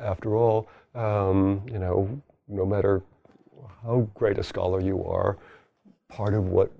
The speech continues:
your job is, is disseminating what you know, at least to our students and maybe to our alumni and maybe to some extent to the,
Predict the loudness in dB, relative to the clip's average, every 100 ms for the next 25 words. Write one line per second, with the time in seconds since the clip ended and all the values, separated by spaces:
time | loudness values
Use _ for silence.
0 | -2 2 4 2 -2 -2 0 0 -2 -4
1 | -4 -4 -6 -6 -4 -2 -6 -6 -4 -2
2 | -2 -2 -2 -2 -2 -6 -6 -2 -2 -2
3 | -6 -2 0 0 -2 -6 -6 -8 -12 -10
4 | -8 -8 -8 -8 -4 -2 -2 -4 -6 -6
5 | -8 -10 -10 -8 -8 -6 -4 -4 -4 -4
6 | -6 -10 -12 -8 -8 -8 -8 -8 -6 -2